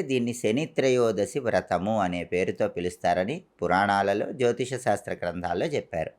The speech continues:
శని త్రయోదశి వ్రతం అంటే శివ సంబంధమైనటువంటి వ్రతము అని అర్థం. వీలైతే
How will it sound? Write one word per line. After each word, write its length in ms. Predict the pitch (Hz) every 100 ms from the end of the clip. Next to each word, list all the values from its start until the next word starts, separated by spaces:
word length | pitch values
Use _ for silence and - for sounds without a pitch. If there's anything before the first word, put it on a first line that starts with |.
| - - - -
శని 200 | 110 123
త్రయోదశి 480 | 139 139 139 139 143 123
వ్రతం 260 | 117 156 156
అంటే 240 | 147 170 247 - -
శివ 160 | 127 151 156
సంబంధమైనటువంటి 1200 | 135 123 117 98 104 101 98 92 92 87 85 143 156
వ్రతము 460 | 98 - 85 90 104
అని 120 | 104 78
అర్థం. 260 | - 85 - _ _ _ _ _ _ _ -
వీలైతే 440 | 139 165 165 160